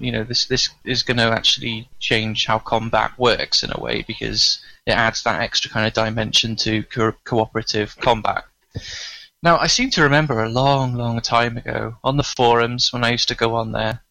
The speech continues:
uh, it was actually before Alpha, I actually started a thread saying, "Hey, maybe they should have in this game, like, an ability to, like, like, heal other people's shields and stuff like that."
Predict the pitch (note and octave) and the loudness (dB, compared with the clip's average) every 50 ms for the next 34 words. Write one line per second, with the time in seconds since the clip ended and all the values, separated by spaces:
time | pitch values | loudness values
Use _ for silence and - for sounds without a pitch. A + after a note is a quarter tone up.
0 | _ - B2+ A#2+ A2+ A2+ A2+ A2+ A2+ A2+ A2+ A2+ A2+ - - - C3+ C3+ C3+ - | _ -2 0 0 2 2 0 -2 -2 -2 -2 -2 -4 -4 -4 -4 -2 0 2 2
1 | D#3+ C#3+ - - C3 - - - - D3 C3+ A#2+ A#2+ A#2+ A#2+ A#2+ - - - - | 2 2 2 0 -2 -4 -6 -2 0 2 4 4 4 4 2 0 0 -4 -4 -4
2 | - - - - C3 C#3 C#3+ - D3 - - - D3 C#3+ - - A#2+ - - C#3 | -4 -2 0 2 2 2 2 0 0 0 2 4 2 2 2 0 -4 -2 0 2
3 | C3+ C3 A#2+ - - - - A#2+ A2+ A2+ A2 A2+ A2 A2 A#2 _ _ _ _ _ | 2 2 2 0 -2 -4 -2 -2 0 0 0 0 -2 -2 -6 _ _ _ _ _
4 | - _ _ _ _ _ - - F#3 D3 D#3+ F#3+ A#3 B3 A#3 F3+ D3+ C3+ - - | -20 _ _ _ _ _ -2 0 0 2 2 0 0 0 0 0 2 2 0 0
5 | - - C3 B2 B2 - B2+ B2 A#2+ A2+ - - - C#3 C3+ B2 A2+ A2+ A2 A2 | -2 -2 0 0 0 0 -2 -2 -2 -2 -2 -2 0 0 0 0 -2 -4 -6 -8
6 | - A#2+ A#2 A#2 B2 B2 A#2+ A#2+ - - A#2+ A2+ A2+ - - A2+ A2+ A2 - - | -6 -6 -6 -4 -4 -2 -2 -2 -4 -4 -6 -6 -6 -6 -6 -4 -4 -4 -4 -6
7 | _ _ _ _ _ _ _ - B2+ A2 - - - - B2+ B2 B2+ C3 B2+ B2 | _ _ _ _ _ _ _ -2 -2 -2 -2 -4 -6 0 2 2 4 4 2 2
8 | A#2+ A#2+ A#2+ A#2 - - B2 - - A#2+ - - - - D3+ F3 - E2 - - | 2 0 0 -4 -6 -8 -8 -6 -4 0 0 2 2 2 0 0 -2 -4 -8 -10
9 | - - - - - G#2+ - - G2+ - - B2+ - - - | -6 -2 -2 0 0 0 -2 -2 -4 0 2 2 2 0 -2